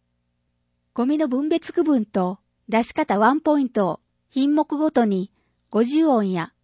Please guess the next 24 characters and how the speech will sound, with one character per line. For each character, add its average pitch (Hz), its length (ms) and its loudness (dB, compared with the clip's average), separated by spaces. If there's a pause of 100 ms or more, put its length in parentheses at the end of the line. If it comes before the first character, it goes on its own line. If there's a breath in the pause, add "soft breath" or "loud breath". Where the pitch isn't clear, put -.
文 233 140 -2
字 294 120 2
入 330 180 4
力 220 240 0
で 175 100 0
検 226 260 0
索 226 200 0
で 208 100 0
き 233 100 -4
ま 214 160 0
す。 - 220 -20 (1900)
ゴ 240 100 0
ミ 285 120 2
の 302 120 2
出 294 140 0
し - 80 -14
方。 233 360 -2 (1500)
分 277 200 -2
別 320 280 -2
種 311 80 -2
別 302 240 0
ご 247 120 2
と 202 100 0
に 180 300 -4